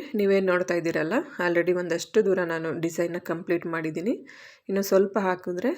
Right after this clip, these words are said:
ಸ್ಯಾರಿ ಕಂಪ್ಲೀಟ್ ಆಗುತ್ತೆ. ಅಲ್ಲಿವರೆಗೂ ನಾನು ಡಿಸೈನ್ನ ಕಂಪ್ಲೀಟ್ ಮಾಡ್ಕೊಂಡಿದ್ದೀನಿ.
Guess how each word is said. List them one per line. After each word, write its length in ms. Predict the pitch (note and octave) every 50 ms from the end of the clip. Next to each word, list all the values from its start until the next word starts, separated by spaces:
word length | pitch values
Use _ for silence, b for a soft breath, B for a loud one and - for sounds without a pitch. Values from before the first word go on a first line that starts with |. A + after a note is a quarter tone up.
| - -
ಸ್ಯಾರಿ 340 | - - G3 E3+ E3+ F3+ F3+
ಕಂಪ್ಲೀಟ್ 480 | - F3 D#3+ F3 - F3 F3 F3+ F#3
ಆಗುತ್ತೆ. 320 | E3+ D#3+ D3+ D#3 D3+ - G3 C4 F4+ - - _ _ - - F#3
ಅಲ್ಲಿವರೆಗೂ 420 | F3+ F#3 F#3 F#3 F3+ F3 F3+ F#3+
ನಾನು 180 | F3+ F3 F3 E3
ಡಿಸೈನ್ನ 360 | D#3+ D#3 D3+ D#3 D#3+ D#3 E3+
ಕಂಪ್ಲೀಟ್ 460 | E3 - E3+ D#3+ D#3+ - E3+ E3+ -
ಮಾಡ್ಕೊಂಡಿದ್ದೀನಿ. 680 | E3 E3 E3 D#3+ - - E3 D#3+ E3 D#3+ D#3+ F#3 B3 F4+